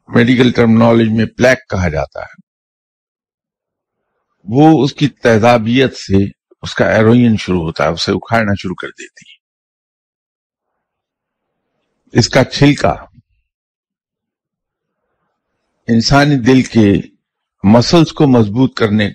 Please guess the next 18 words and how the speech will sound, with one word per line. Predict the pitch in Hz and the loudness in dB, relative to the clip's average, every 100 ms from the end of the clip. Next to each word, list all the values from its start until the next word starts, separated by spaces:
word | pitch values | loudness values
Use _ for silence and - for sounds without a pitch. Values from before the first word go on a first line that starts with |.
| - | -2
में | 110 117 | 0 2
रोल | 107 107 95 - _ _ _ _ _ | 2 0 0 -4 _ _ _ _ _
अदा | - 95 | -4 -2
करता | - 69 - | -2 -8 -10
है। | 67 - - _ _ _ _ _ _ _ _ _ _ _ _ _ _ _ _ - | -12 -12 -20 _ _ _ _ _ _ _ _ _ _ _ _ _ _ _ _ -2
तो | 101 90 | -2 0
गूदा | 107 107 95 - _ _ _ _ _ _ _ _ - | 0 0 -2 -4 _ _ _ _ _ _ _ _ -10
उस | 131 - | -8 -6
प्लेक | 127 131 135 - | -2 0 0 -2
को | |
एरोड | 131 107 123 127 | 0 2 2 0
करता | - 98 - 104 | -2 -6 -2 -4
है | 104 - _ _ _ _ _ _ _ _ _ _ _ _ _ _ - | -2 -8 _ _ _ _ _ _ _ _ _ _ _ _ _ _ -10
जो | 95 117 113 92 - - 98 | 0 2 2 -2 -10 -18 -4
जम | 117 123 | 0 2
गया | 113 107 | 2 0
है | 98 101 | 0 0
आर्टरीज | 80 92 90 95 90 | -2 -2 -6 -6 -6